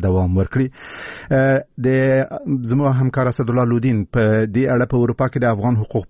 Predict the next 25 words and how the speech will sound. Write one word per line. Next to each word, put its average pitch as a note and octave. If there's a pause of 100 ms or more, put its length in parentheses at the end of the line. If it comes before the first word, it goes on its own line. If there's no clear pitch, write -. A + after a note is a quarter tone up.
پوهانو A2
د G2
ټولنې G2+
له F#2+
مشر A2 (100)
میر A#2+
عبدالواحد G2 (120)
سادات A2+
سره C3+
مرکه C3
کړې C3+
او B2+
په A#2
پیل C#3
کې C3 (680)
ترې G#2+
پوښتلي A#2
چې - (100)
د G#2+ (120)
ملګرو G#2+
ملتونو B2+
د A#2
پرونۍ B2
غونډې A#2+ (140)
پیغام G#2+